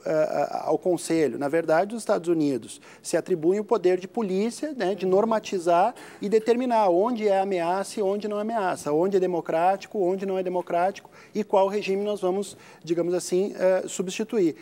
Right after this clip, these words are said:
E o caso da Síria, na minha opinião, <clears throat> apesar de ter sido um governo relativamente previsível, os Estados Unidos, o Ocidente e a Arábia Saudita, uma série de atores trabalhando para demovê-lo de sua, de sua posição. Tá?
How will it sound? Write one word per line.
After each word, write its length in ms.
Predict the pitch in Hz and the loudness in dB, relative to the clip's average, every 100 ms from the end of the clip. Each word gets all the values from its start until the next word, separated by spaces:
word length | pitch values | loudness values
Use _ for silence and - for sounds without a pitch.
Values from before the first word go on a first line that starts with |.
| - - | -20 -6
E 120 | 202 | -2
o 80 | 269 | 0
caso 280 | - 208 175 | 2 2 2
da 80 | 156 | -4
Síria, 380 | - 165 151 | -2 0 0
na 80 | 131 | 0
minha 240 | 131 170 202 | -2 0 -2
opinião, 560 | 165 139 143 208 202 - | -4 -2 0 0 -2 -4
<clears throat> 220 | 175 185 - | -4 -4 -2
apesar 600 | 151 185 143 156 175 185 - _ _ _ - - | 0 0 2 4 4 0 -8 _ _ _ -20 -14
de 140 | 135 | -8
ter 160 | 147 160 | -4 -4
sido 260 | - 170 170 | 0 0 0
um 60 | |
governo 560 | 160 139 147 156 143 123 - - | 0 0 2 2 0 -6 -12 -12
relativamente 680 | - 196 208 180 165 160 - | 2 2 2 0 -2 -2 -2
previsível, 720 | 156 143 127 131 185 196 147 - - | -2 -2 -4 -4 -4 -2 -6 -8 -18
os 160 | - 147 | -6 -6
Estados 320 | 151 170 170 | -2 0 0
Unidos, 320 | 180 156 143 | 0 0 -2
o 60 | 143 | 0
Ocidente 880 | 143 143 139 147 175 180 - 123 120 | -2 -2 0 2 2 0 -4 -10 -10
e 80 | - | -6
a 20 | |
Arábia 240 | 131 143 147 | -2 0 -2
Saudita, 500 | - 131 127 196 185 | -2 -4 0 -2 -2
uma 140 | 147 | -6
série 260 | - 175 208 | -2 -2 0
de 120 | 190 | -2
atores 400 | 170 151 165 175 | -2 -2 -2 -2
trabalhando 600 | 190 170 160 147 156 190 | -4 0 0 0 -2 -4
para 380 | - 156 170 196 - - - 160 | -2 0 0 -4 -10 -20 -14 0
demovê-lo 600 | 165 190 202 160 175 208 | 2 4 2 2 0 -2
de 100 | 202 | -6
sua, 400 | - 220 214 220 | -2 0 0 -2
de 100 | 208 | -8
sua 200 | - 220 | -6 -4
posição. 500 | 220 214 - 196 170 - _ - - | -4 -6 -6 -6 -8 -12 _ -20 -12
Tá? 300 | 123 139 | -6 -6